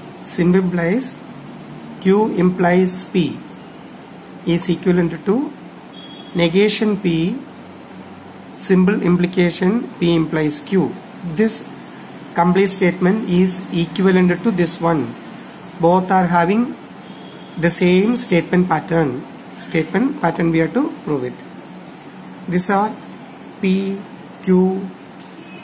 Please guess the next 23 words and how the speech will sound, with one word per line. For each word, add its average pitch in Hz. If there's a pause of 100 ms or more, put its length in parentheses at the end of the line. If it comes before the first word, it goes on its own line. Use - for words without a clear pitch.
(220)
only 226
statement 190
letters 190
P, 180 (100)
Q, 185 (840)
P, 190
Q 185
only 180
we 170
have. 170 (340)
So -
four 180
rows 170
are 156
there. 180 (800)
So -
here 180
it 180
is 254 (1800)
T, 190
T, 208 (680)
F, -
F. -